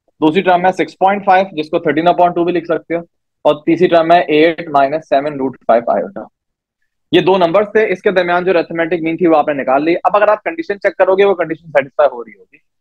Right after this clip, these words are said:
अभी आप लोग check करके देख लेना, calculator भी है आप लोगों के पास। Condition क्या आती है कि अच्छा ये काम आपको नहीं करना, एमसीक्यूज़ में बस आपको arithmetic मीन ही निकालनी होती है।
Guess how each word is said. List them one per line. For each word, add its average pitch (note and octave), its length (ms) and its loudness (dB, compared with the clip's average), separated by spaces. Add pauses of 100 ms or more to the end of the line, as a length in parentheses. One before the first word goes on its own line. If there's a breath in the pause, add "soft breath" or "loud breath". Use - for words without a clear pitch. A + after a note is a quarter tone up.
(160)
अभी E3+ 160 2
आप F3+ 180 4
लोग G3+ 100 -2
check F#3 140 -2
करके F#3 200 0
देख E3+ 180 0
लेना, G3 120 0
calculator D#3+ 380 -2
भी F3 100 0
है F3 80 4
आप D#3 160 2
लोगों D3+ 100 -8
के D#3 80 -8
पास। D3+ 180 0 (240)
Condition E3 360 -2
क्या F#3 120 4
आती F3+ 220 -2
है F3+ 60 -4
कि G3 60 -2
अच्छा G3 480 -2
ये G#3 160 6
काम G#3+ 180 0
आपको F#3+ 240 0
नहीं A#3 140 -6
करना, A#2+ 260 -4 (320)
एमसीक्यूज़ F3+ 480 0
में G3 100 2
बस F#3 140 2
आपको E3 220 2
arithmetic E3 440 -2
मीन D3 140 -4
ही C#3+ 60 -4
निकालनी A2 420 -2
होती G2 240 -12
है। F3 60 -14